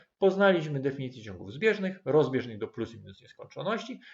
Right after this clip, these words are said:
czyli krótko mówiąc, mamy już pewne ciągi, których granice umiemy liczyć,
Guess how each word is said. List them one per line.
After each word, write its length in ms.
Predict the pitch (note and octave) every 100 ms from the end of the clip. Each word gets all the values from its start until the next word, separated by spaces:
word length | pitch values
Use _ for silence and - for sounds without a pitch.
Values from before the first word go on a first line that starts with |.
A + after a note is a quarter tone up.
| -
czyli 160 | G3
krótko 340 | F#3+ A#3+ B3 F#3+
mówiąc, 340 | B2 G#2+ - D3
mamy 400 | E3 A#3 G#3 D#3
już 160 | C3+
pewne 320 | - C3+ B2+
ciągi, 400 | A#2+ D#3+ D3 A#2
których 460 | - - B2+ A2+ -
granice 500 | A2 B2+ D3+ C#3+ -
umiemy 340 | A2 G#2 F#2 F#2+
liczyć, 380 | - - F#2+